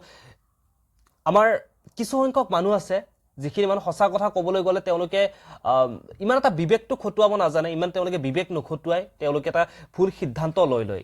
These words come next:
কিন্তু এইবাৰ কোনেও যেন সেই ভুল সিদ্ধান্তবোৰ নলয়,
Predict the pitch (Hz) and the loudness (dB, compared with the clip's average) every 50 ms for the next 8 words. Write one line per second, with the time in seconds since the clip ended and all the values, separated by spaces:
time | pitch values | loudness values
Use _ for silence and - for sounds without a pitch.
0 | - _ - 165 156 190 185 190 - - _ - _ - 165 196 180 233 254 247 | -10 _ -12 -8 -4 -4 -4 -4 -4 -10 _ -16 _ 2 2 4 4 2 0 0
1 | - - 196 196 208 208 185 214 214 202 - 240 220 - - 180 180 160 - 165 | -2 -4 -2 -2 -2 -2 -2 -4 -8 -6 -4 -4 -6 -4 -4 -6 -6 -6 -6 -8
2 | 131 - 160 156 147 170 165 160 175 156 135 127 127 127 147 170 | -4 -4 -4 -2 0 -2 0 0 0 0 0 2 2 2 2 0